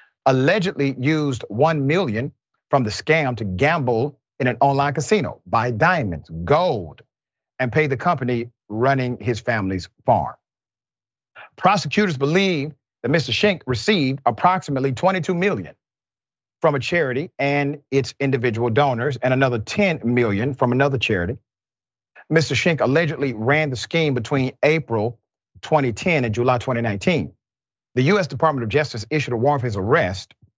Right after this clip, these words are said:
after he was indicted on four counts of wire fraud and thirty-seven counts of money laundering, according to the U S Attorney's Office.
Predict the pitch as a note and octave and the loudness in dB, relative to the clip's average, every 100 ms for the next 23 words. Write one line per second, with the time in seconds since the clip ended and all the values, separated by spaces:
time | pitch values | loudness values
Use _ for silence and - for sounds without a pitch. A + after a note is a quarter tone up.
0 | _ _ _ C3+ D#3+ D3 C3+ C#3 A2+ G#2 | _ _ _ 0 0 0 -4 -4 -4 -4
1 | F#2 C3+ D3 B2+ G#2+ C#3 B2+ - C#3 A#2 | 0 2 2 -2 -2 -2 -2 0 -2 -2
2 | F#2 E2+ C#3+ D3+ G#2+ A#2+ A2 B2+ F#2+ C3+ | -4 2 4 2 0 2 2 0 -2 -2
3 | A#2+ B2+ G#2+ G#2 A#2 G#2 A2 A#2 G2+ B2+ | 0 -2 -2 0 0 0 0 2 2 2
4 | C3 F#2 F2+ F2+ D3+ C#3 A2+ G2+ F#2+ _ | 2 -2 -6 -2 2 2 0 -4 -8 _
5 | _ _ _ _ _ _ - C3 A#2 B2 | _ _ _ _ _ _ -6 -2 0 0
6 | A#2 G2 F#2 - _ A#2 A2+ G#2 F#2 C#3 | 2 0 -2 -8 _ -4 0 0 2 2
7 | C#3 - - | 2 -4 -14